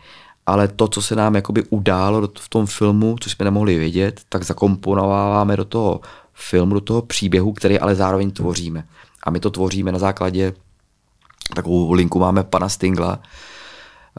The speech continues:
eh, cestovatele, etnologa, spisovatele, který byl vždycky náš průvodce a vždycky takový náš guru.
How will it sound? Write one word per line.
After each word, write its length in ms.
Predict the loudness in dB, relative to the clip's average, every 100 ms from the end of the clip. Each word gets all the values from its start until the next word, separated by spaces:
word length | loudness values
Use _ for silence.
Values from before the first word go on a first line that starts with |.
| -4
eh, 40 | -2
cestovatele, 540 | -4 -2 -2 0 0 0
etnologa, 540 | 0 0 2 2 0
spisovatele, 580 | -2 -2 -2 -2 -2 -2
který 260 | 0 0
byl 400 | 2 2 2 -2 -10 _ -8
vždycky 300 | -8 -2 0
náš 180 | 0
průvodce 720 | 0 0 0 -2 -2 0 2 0
a 60 |
vždycky 240 | -2 -4 -6
takový 200 | -2 0
náš 180 | 0
guru. 440 | 2 2 4 2